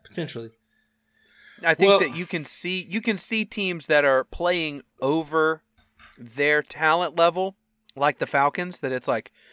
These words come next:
Speaker 2: okay, this is a team that's playing well above their talent level. I think even the offensive side of the Washington football team playing above their talent level. The Dolphins playing above their talent level.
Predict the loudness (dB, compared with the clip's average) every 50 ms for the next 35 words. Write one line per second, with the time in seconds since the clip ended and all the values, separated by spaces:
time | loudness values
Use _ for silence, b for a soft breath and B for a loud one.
0 | b b b b -12 -10 -8 -8 -8 -6 -8 -6 -8 -8 -10 -10 -10 -10 -8 -8
1 | -10 -10 -8 -4 -4 -4 -4 -6 -10 -8 -4 0 2 2 4 2 0 0 0 0
2 | 2 0 0 -2 -4 -8 -6 -4 -4 -4 -4 -4 -4 -6 -8 -8 -8 -10 -14 b
3 | b b b b b b -12 -10 -8 -4 -2 -2 0 0 0 -2 -2 -2 0 2
4 | 2 2 2 4 4 6 6 6 4 0 -4 -4 -4 -6 -8 -6 -2 0 0 2
5 | 2 2 2 0 -2 -6 -8 _ _ -8 -4 0 2 2 2 2 -2 -12 -12 -14
6 | -6 0 0 0 2 2 -2 -2 -2 -6 -16 -16 -18 _ b b b _ -2 0
7 | 2 4 4 2 2 0 -2 0 2 2 2 2 2 0 -2 -2 -2 -2 -2 -2
8 | -2 -4 -6 -8 -10 -10 -12 -14 -18 _ _ _ _ _ -4 0 0 2 6 6
9 | 6 6 6 4 -2 -8 -8 -10 -12 -12 -14 _ _ _ _ _ _ _ _ -10
10 | -4 0 2 4 4 4 4 2 2 4 6 6 4 4 2 0 0 0 0 2
11 | 2 2 2 0 -4 -6 -8 -10 -10 -12 -18 -20